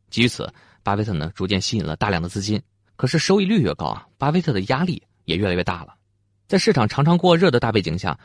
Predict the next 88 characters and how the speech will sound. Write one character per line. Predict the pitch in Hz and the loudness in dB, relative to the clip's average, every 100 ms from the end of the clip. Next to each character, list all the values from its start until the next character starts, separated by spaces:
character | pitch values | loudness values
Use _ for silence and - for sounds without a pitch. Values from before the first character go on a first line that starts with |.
| _ - | _ 2
各 | 202 | 4
种 | 101 | 4
负 | - 214 | 0 -2
面 | 107 | 0
的 | 82 | -2
声 | 82 | -2
音 | 85 | -2
呢， | 78 | -2
开 | 92 | -6
始 | |
出 | - 98 | -6 -6
现 | - | -6
了， | - - _ _ _ _ | -10 -16 _ _ _ _
像 | - 87 | -8 -4
巴 | 87 92 | -2 -2
菲 | 101 | -4
特 | 107 - - - | -4 -6 -8 -10
没 | 95 | -2
有 | 107 | 0
早 | 101 85 | 0 0
年 | 95 | 0
的 | |
冲 | 107 139 | -2 0
劲 | 139 | 2
儿 | 104 | 2
了， | 90 - _ | 0 -6 _
开 | - 98 | -8 -6
始 | 87 | -6
持 | - 90 92 | -6 -6 0
中 | 123 | 0
庸 | 127 | 2
的 | 123 | 2
投 | - 110 | 0 -2
资 | 135 | 0
理 | 90 | 2
念 | 110 | 2
了 | 107 | 2
等 | 90 110 | 2 0
等。 | 110 - _ _ _ _ _ | -2 -6 _ _ _ _ _
外 | 143 190 123 | 0 2 2
部 | 104 | -2
投 | - 101 | -4 -2
资 | 107 | 0
人 | 90 | 0
的 | 98 | -2
压 | 104 | -2
力 | 104 | -4
很 | - 67 | -6 -2
多 | 117 | -2
时 | 104 | -2
候 | 85 | -6
呢， | 78 | -6
并 | - 180 | 0 0
不 | 98 | 0
一 | 78 | -2
定 | 98 | -4
是 | 110 | 0
动 | 156 95 | 0 0
力， | - _ | -8 _
反 | _ - - | _ -10 -4
而 | 123 | -4
成 | - 107 | -2 -2
为 | 104 | -2
压 | 123 139 | -2 -4
垮 | - - | -4 -8
巴 | 92 | -6
菲 | 98 | -6
特 | 104 - | -6 -6
的 | 87 | -4
最 | 123 | -2
后 | 123 | 0
一 | 98 | -2
根 | 113 | -2
稻 | 110 | -4
草。 | - - _ _ _ _ | -8 -20 _ _ _ _
所 | 90 | -4
以 | 80 | -4
呢， | 73 - - _ - | -6 -14 -20 _ -2
到 | |
了 | 98 | 0
一 | 120 | 2
九 | 92 | 2
六 | 143 131 | 2 0
九 | 82 | -2
年， | - 76 90 _ | -8 -8 -10 _
巴 | 123 156 | -4 -2
菲 | |
特 | 175 131 | -2 -4